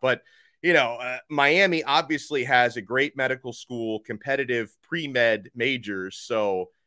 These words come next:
you know, the academic consideration with Miami's medical school and their science programs, that could be something that might, uh, that might make Miami an attractive player here. So there,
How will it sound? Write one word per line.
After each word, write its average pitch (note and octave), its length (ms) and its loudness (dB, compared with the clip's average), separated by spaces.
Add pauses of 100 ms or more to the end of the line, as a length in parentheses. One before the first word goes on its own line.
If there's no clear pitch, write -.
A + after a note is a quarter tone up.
you C3 100 -2
know, A#2 260 2
the A#2+ 200 0
academic C3+ 600 0
consideration A2 840 -4
with G#2 180 -10
Miami's A2 500 -4
medical C3 360 -4
school B2 480 -4
and G#2 120 -4
their F#2+ 160 -2
science C3+ 460 -2
programs, A2 680 -2 (480)
that C#3+ 180 6
could C#3 140 -6
be A#2+ 100 -10
something A2 520 -6
that G2+ 200 -2
might, G2 340 -6
uh, F#2 200 -2
that G2 160 -8
might G#2 240 -4
make G#2+ 260 -8
Miami G2 400 -4
an F#2 80 -4
attractive F2+ 600 -4
player E2+ 360 -4
here. E2 280 -8
So E2+ 340 -4
there, F#2 220 -6